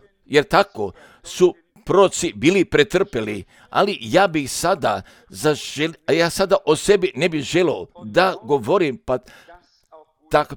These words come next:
pa kako vjerujem, pa da brat Branham nije bio o sebi govorio također, nego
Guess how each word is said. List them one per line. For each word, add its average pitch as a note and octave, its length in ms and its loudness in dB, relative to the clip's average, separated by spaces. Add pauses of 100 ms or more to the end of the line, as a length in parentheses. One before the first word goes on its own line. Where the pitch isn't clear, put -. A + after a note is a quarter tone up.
(100)
pa C3+ 140 0
kako F#3 440 0
vjerujem, C3+ 400 -2 (260)
pa F3+ 120 2
da F3 240 2
brat D#3+ 280 0 (100)
Branham D3 500 -2 (320)
nije D#3+ 380 2
bio C#3+ 320 4 (400)
o E3 160 4
sebi F3 540 -2
govorio A#2+ 680 -2 (340)
također, C#3 720 -2 (220)
nego D3+ 500 0